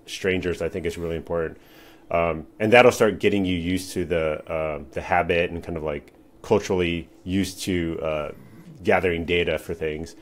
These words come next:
Um, and then, of course, you know, like, start small and gather feedback on your listing or your, your, the product that you have now, and just ask people, like, "What do you like or dislike about this?"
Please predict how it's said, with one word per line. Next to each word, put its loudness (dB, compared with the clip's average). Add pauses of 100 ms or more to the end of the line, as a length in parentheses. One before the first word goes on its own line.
(500)
Um, -2
and 2
then, 6
of 4
course, 8
you 0
know, -4 (120)
like, -10
start 2
small 0
and -4 (400)
gather 2
feedback -2
on -2
your 0
listing 4
or 2
your, -2
your, -4
the -2
product 4
that 2
you 0
have 6
now, 2
and 0
just -4
ask 0
people, -8
like, -10 (720)
"What -2
do -2
you 2
like 0
or -2
dislike -4
about -2
this?" -4